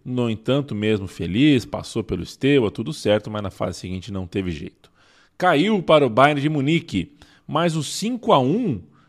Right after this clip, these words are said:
já estaria para sempre na história. Mesmo sem chegar nem às semifinais, o Romário foi o artilheiro daquela edição da Copa dos Campeões com seis gols. Então ele colocou o nome dele na história ali, da, da lista dos artilheiros da Champions, com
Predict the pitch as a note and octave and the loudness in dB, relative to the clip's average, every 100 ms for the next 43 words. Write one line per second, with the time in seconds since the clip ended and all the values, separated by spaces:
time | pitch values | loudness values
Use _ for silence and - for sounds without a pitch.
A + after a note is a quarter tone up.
0 | - D3 E3 D#3+ - F#3+ A#2+ C3 C3+ D3+ | -14 -2 2 2 2 2 4 2 2 0
1 | C#3 - A2+ A2 A#2 A#2+ - F#2+ F#2+ F2+ | -2 -4 -8 -6 -6 -6 -4 0 0 -2
2 | _ _ _ - B2 D3 D3 C#3 C#3 C3+ | _ _ _ -6 2 2 2 -6 -6 -6
3 | A#2+ G2+ G#2+ - - _ A2 A2+ A#2 A#2 | -2 4 2 2 -18 _ -6 -2 -2 -2
4 | - A2 A2 D#3 G#2 G#2+ B2 B2 F#2 F#2+ | -4 -8 -6 -4 -2 -2 -2 -4 -2 0
5 | G2+ - _ _ _ A#2 G#2+ A2 A2 B2 | -2 -6 _ _ _ 0 2 2 0 -2
6 | G2+ G2+ G#2 - G2 G2 - - G#2 G2+ | 0 2 0 -2 -4 -4 -8 -6 -6 -6
7 | _ _ _ _ - G#2 G#2 G#2+ F#2+ G#2 | _ _ _ _ -8 -6 -2 0 0 -4
8 | F2 G#2+ F#2+ G2 G2 - G#2 - A2 A#2 | -6 -10 -6 -6 -6 -8 -12 -6 -4 -2
9 | F#2+ G2 F2 E2+ G2 G#2 A2+ G#2 - - | -2 -2 -2 -6 -6 -4 -4 -6 -6 0
10 | G#2+ G2+ - C3 D3 B2+ A#2+ A2+ G#2 G#2 | 2 2 2 2 4 2 0 0 0 0
11 | G2 G2 - - G2+ G2+ F2+ C3 C#3+ - | 0 -6 -6 0 4 4 4 0 -2 -6
12 | _ _ _ F2 F#2 F2 F2 F2+ F#2+ G2+ | _ _ _ -8 -4 -2 -2 -2 -4 -6
13 | F2 F2+ E2 F2 F2+ F#2 F2+ A2 - G2 | -4 -4 -4 -4 -2 -2 -2 -6 -6 -10
14 | G2+ G#2 - G#2+ | -10 -12 -10 -10